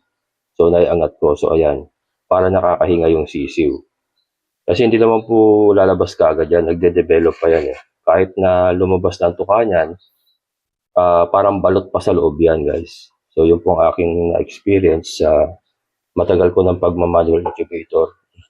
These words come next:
Kahit nakalabas na po ang tuka niyan, ang pinakaloob niyan ay hindi pa develop. Yan. Pasensya na, namamaos. At, ah, kagigising ko lang. <clears throat> Ayan.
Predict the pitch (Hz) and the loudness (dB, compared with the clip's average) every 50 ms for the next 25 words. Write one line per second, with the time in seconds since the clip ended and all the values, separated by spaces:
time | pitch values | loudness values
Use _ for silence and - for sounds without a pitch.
0 | _ _ _ _ _ _ _ _ _ _ _ _ _ _ _ _ _ _ _ _ | _ _ _ _ _ _ _ _ _ _ _ _ _ _ _ _ _ _ _ _
1 | _ - 90 98 95 104 110 - 107 101 107 101 104 98 - - 110 - - 117 | _ -2 -2 -2 0 0 -2 0 0 0 0 -2 -2 -4 -2 -2 -4 -2 0 -2
2 | 104 - - 101 - - 101 98 95 87 82 85 87 92 - - _ _ _ _ | -2 0 -2 -4 -2 0 0 0 2 0 -2 -2 -6 -8 -12 -16 _ _ _ _
3 | _ _ - - 104 98 - 110 107 104 - - 101 101 104 98 95 98 92 92 | _ _ -4 -2 -2 0 0 2 2 2 0 0 0 0 0 -2 -2 0 0 2
4 | 87 87 90 92 92 - _ _ _ _ _ _ _ - 101 101 101 107 101 95 | 2 0 -2 -4 -10 -16 _ _ _ _ _ _ _ -2 -2 0 0 0 0 0
5 | 95 95 92 90 87 90 87 - 80 - - 65 78 90 90 95 - _ _ _ | -2 -2 -2 -2 -2 -2 0 0 0 -2 0 0 0 -2 -2 -2 -8 _ _ _
6 | _ _ _ _ _ _ _ - 76 80 78 76 _ - - - 90 80 - 98 | _ _ _ _ _ _ _ -14 -12 -12 -12 -16 _ -12 -8 -6 -6 -2 -2 -2
7 | 95 95 92 92 87 87 87 90 90 90 92 98 110 123 - - - - _ _ | 0 0 0 0 -2 -2 -2 -2 -2 -2 0 -2 -2 -2 -6 -10 -18 -20 _ _
8 | _ _ _ _ _ _ _ _ _ _ - 92 - - 92 92 92 95 90 90 | _ _ _ _ _ _ _ _ _ _ -18 -12 -8 -6 -2 0 0 0 0 0
9 | 92 95 90 90 - - 95 87 90 87 85 95 92 - - - 90 - 85 92 | -2 -4 -6 -8 -6 -4 -4 -2 -2 -4 -4 -4 -2 -2 -2 -4 -4 -4 -4 -2
10 | 107 131 143 127 - _ _ _ _ _ _ - 120 120 110 92 92 - _ _ | -2 -2 -4 -8 -12 _ _ _ _ _ _ -4 -2 -2 -2 -4 -6 -12 _ _
11 | _ _ _ _ _ _ _ _ _ _ _ _ _ _ _ _ _ _ _ _ | _ _ _ _ _ _ _ _ _ _ _ _ _ _ _ _ _ _ _ _
12 | _ _ _ _ _ _ _ _ _ _ _ _ _ - 92 - - - 92 - | _ _ _ _ _ _ _ _ _ _ _ _ _ -6 -4 -2 -2 -2 -4 -6
13 | - | -12